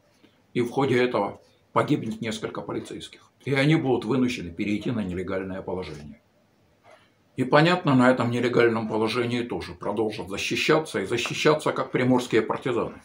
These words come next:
с оружием в руках. И он предложил подумать над вопросом, на чьей стороне будет тогда народ? На стороне Путина и компании или на стороне таких партизан?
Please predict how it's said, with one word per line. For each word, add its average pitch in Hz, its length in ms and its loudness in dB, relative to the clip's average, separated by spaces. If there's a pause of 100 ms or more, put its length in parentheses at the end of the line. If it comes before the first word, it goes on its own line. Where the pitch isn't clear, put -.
с - 100 -6
оружием 120 400 2
в 113 40 -2
руках. 117 360 -4 (1400)
И - 20 0
он 180 240 4
предложил 143 480 2
подумать 120 540 -4 (340)
над 110 180 -4
вопросом, 123 540 -6
на 98 160 -4
чьей 175 260 4
стороне 135 440 4
будет 107 320 0
тогда 104 300 -4
народ? - 280 -4 (720)
На 113 140 -2
стороне 147 420 6
Путина 113 480 -4
и 123 80 -2
компании 131 640 2 (140)
или 117 160 0
на 127 120 2
стороне 127 360 2
таких 120 340 -2
партизан? 110 540 -4